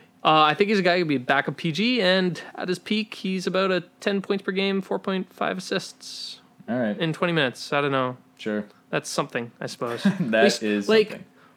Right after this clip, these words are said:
Speaker 1: considering all the busts in this draft, at least you're getting a guy who could play in the league a little, you know?
Speaker 2: Yeah, I mean, I had Shannon Brown, who averaged career high. Oh, is that car-,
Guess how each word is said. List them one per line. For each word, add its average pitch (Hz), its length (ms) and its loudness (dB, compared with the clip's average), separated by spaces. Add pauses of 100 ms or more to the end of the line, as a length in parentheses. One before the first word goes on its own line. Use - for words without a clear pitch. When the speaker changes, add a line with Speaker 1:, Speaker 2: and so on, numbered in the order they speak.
(180)
Speaker 1:
considering 277 420 0
all 247 60 4
the 196 60 4
busts 202 280 0
in 240 60 0
this 233 100 0
draft, 240 260 0
at - 40 -8
least 240 180 -2
you're 240 80 -2
getting 214 200 2
a 190 40 -2
guy 185 220 0
who 170 80 -2 (120)
could 175 180 -2
play 175 180 -4
in 170 80 -2
the 156 60 0
league 156 220 2
a 143 40 2
little, 123 320 0
you 165 60 -4
know? 190 160 -4 (560)
Speaker 2:
Yeah, 151 180 4
I 139 60 4
mean, 143 100 2
I 131 80 6
had 131 100 0
Shannon 120 400 0
Brown, 101 520 0 (1200)
who 120 160 -2
averaged 98 460 0
career 104 260 -2
high. 95 200 -2 (760)
Oh, 175 340 2
is 107 60 -12
that 190 220 -8
car-, 143 200 -6